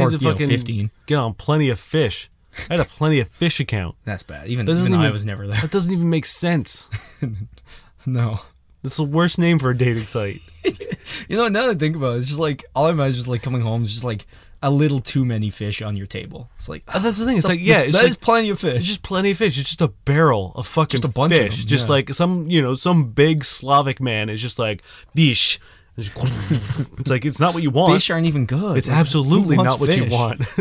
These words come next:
Speaker 2: <laughs>
Speaker 1: Even as a pet, like, they don't really do anything.
Speaker 2: No.
Speaker 1: Even as food, it's like, I don't want plenty. I want, like, a bit every now and then.
Speaker 2: Yeah.
Speaker 1: You know, if it was plenty of steaks, maybe.
Speaker 2: <laughs>
Speaker 1: You know?
Speaker 2: Plenty of beef.
Speaker 1: Oh.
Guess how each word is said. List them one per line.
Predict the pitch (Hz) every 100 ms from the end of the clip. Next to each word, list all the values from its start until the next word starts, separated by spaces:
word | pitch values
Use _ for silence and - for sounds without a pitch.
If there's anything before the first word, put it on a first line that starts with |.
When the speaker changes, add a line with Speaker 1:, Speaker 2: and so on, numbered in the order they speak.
| 160 -
Speaker 2:
<laughs> |
Speaker 1:
Even | 165 208
as | 247
a | 202
pet, | - 214 233 139
like, | 127 -
they | 139
don't | 185 -
really | 180 170 -
do | 175 208
anything. | 175 113 98 - - _ - - 110
Speaker 2:
No. | 104 87
Speaker 1:
Even | 196
as | 202 135 107 _
food, | - 202 226 127
it's | 117
like, | 139 123 -
I |
don't | 120 175 196
want | 175 -
plenty. | 151 196 170 113
I | 135
want, | 185
like, | 127 110 -
a |
bit | 110 127 151 - _
every | 120 113
now | 131
and | 104
then. | 160 160 180
Speaker 2:
Yeah. | 101 95 80 - _
Speaker 1:
You | 120
know, | 135
if |
it |
was | 160
plenty | - 165 175
of | 113
steaks, | - 165 175 - - -
maybe. | 113 196 147 - 104 98
Speaker 2:
<laughs> | 135 - 170 139 -
Speaker 1:
You | 127
know? | 143 220 - -
Speaker 2:
Plenty | 139 135
of | 113 92
beef. | 131 147 - - -
Speaker 1:
Oh. | 127